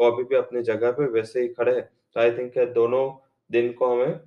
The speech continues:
आ, मार्केट इसको ignore कर रहा है। एसएक्स Nifty अभी भी more than sixty point down है,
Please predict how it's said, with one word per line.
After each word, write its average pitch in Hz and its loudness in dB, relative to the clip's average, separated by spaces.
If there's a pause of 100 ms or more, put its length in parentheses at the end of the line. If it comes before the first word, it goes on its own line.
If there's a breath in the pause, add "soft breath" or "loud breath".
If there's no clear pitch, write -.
(120)
आ, 117 -2
मार्केट 123 -2
इसको 135 -4
ignore 123 0
कर 120 2
रहा 123 2
है। 143 -2
एसएक्स 123 -4
Nifty 120 -4
अभी 117 0
भी 123 -4 (360 soft breath)
more 117 2
than 135 -6
sixty 135 -6
point 127 -2
down 117 4
है, 160 -2